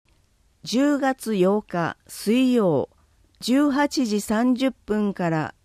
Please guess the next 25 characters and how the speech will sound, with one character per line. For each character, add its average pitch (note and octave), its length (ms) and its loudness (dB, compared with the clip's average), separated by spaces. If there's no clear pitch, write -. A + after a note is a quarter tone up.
十 C#4+ 320 2
九 A#3+ 160 -2
時 F#3+ 160 -2
三 G3+ 320 0
十 B3+ 200 0
分 G#3 440 -2
ま F3+ 140 0
で D#3 340 -2
受 F3+ 240 -2
付。 - 460 -6
詳 C4 260 2
し - 180 -6
く A3 160 -4
は E3 240 2
予 E3+ 100 2
約 C4+ 380 0
時 A#3 180 0
に F#3+ 320 0
ご D#3+ 140 0
確 A3+ 300 -4
認 G#3+ 280 0
く G3 140 -10
だ F#3+ 140 -2
さ F3+ 200 -4
い。 D3 180 -4